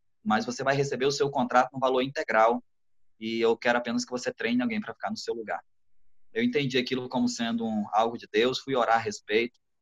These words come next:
é, conversei com a minha esposa, recebemos uma testificação do Senhor. E a partir daquele momento, eu, então, entreguei a empresa, é,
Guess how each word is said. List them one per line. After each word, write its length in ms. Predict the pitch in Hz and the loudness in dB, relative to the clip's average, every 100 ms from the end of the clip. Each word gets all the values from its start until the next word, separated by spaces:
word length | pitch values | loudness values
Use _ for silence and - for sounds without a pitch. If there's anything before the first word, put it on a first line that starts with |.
| _ _ _ _ | _ _ _ _
é, 120 | 95 98 | -12 -8
conversei 400 | 113 110 107 131 | -4 -2 0 -2
com 100 | 123 | -2
a 40 | |
minha 60 | 113 | -4
esposa, 640 | - _ 110 117 123 123 - _ _ | -6 _ 2 2 2 -4 -6 _ _
recebemos 500 | 110 110 123 120 139 | -8 -4 -2 0 -2
uma 140 | 120 107 | -4 -4
testificação 680 | 120 - 127 123 113 113 | -4 -4 -6 -6 -4 -6
do 100 | 113 | -6
Senhor. 480 | 120 117 107 107 123 - _ _ _ _ | -8 -4 0 0 0 -4 _ _ _ _
E 60 | - | -12
a 40 | |
partir 240 | - 143 147 | -8 -4 -2
daquele 240 | 147 151 | 0 0
momento, 560 | 139 120 113 123 139 135 | 2 0 0 0 0 2
eu, 160 | 127 | 2
então, 460 | 117 - 113 113 107 - _ | 2 -2 -2 -2 -4 -10 _
entreguei 380 | 127 120 120 131 | -2 0 2 2
a 20 | |
empresa, 520 | 113 101 120 123 95 - _ - | 0 2 0 0 -6 -10 _ -14
é, 360 | 98 95 92 | -10 -8 -8